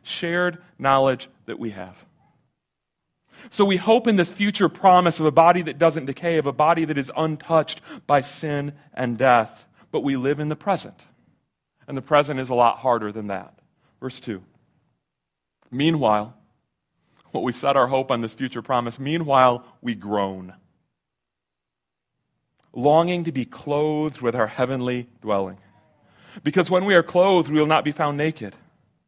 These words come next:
For while we are in this tent, we groan and we are burdened, but we do not wish to be unclothed, but be clothed with our heavenly dwelling,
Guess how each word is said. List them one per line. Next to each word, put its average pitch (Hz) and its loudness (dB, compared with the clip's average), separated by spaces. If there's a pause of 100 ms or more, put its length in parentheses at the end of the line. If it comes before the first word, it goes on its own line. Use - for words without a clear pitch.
(300)
For 170 4
while 175 4
we 196 0
are 175 6
in 170 2
this 185 -2
tent, 170 0
we 147 -2
groan 156 4
and 131 -6
we 156 0
are 151 2
burdened, 156 2 (320)
but 196 2
we 214 2
do 202 0
not 220 4
wish 226 2
to 196 -4
be 160 -2
unclothed, 151 0
but 190 0
be 180 -6
clothed 226 2 (180)
with 185 -2
our 185 4
heavenly 190 0
dwelling, 143 4